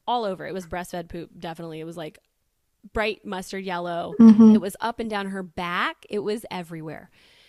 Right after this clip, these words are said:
Speaker 1: I personally have only experienced that once over five kids. Like, it was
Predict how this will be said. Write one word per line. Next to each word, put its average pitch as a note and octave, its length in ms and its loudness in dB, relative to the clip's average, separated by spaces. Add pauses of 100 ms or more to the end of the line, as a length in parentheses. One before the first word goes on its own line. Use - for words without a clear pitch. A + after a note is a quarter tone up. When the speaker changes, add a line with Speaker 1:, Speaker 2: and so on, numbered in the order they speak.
(140)
Speaker 1:
I G3+ 40 -16
personally C#4 380 -6
have B3 100 -6
only A3 160 -6
experienced F#3 380 -12
that - 120 -12
once - 400 -18 (100)
over E3+ 160 -14
five D#3+ 280 -16
kids. - 260 -20
Like, F3+ 160 -14
it G3+ 100 -8
was G#3+ 240 -10